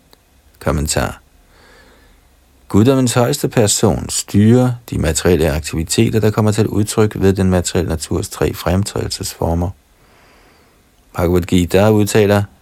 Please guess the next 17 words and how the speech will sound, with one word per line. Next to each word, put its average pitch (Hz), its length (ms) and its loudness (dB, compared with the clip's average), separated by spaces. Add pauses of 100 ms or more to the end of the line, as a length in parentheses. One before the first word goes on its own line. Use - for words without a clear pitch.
"Nirgunang 95 840 2 (220)
guna 87 220 0 (400)
bhoktricha." 78 800 -6 (1000)
Guddommens 127 440 2
højeste 123 340 0
person 113 360 2
er 104 40 2
altid 135 480 -2
transcendental 87 840 0
til - 200 -4
de 80 80 -4
materielle 73 460 -4
kvaliteter, 73 640 -6 (340)
sattvagun, 85 580 -2
rajagun - 640 -6
og - 100 -6
tamagun. 90 440 -4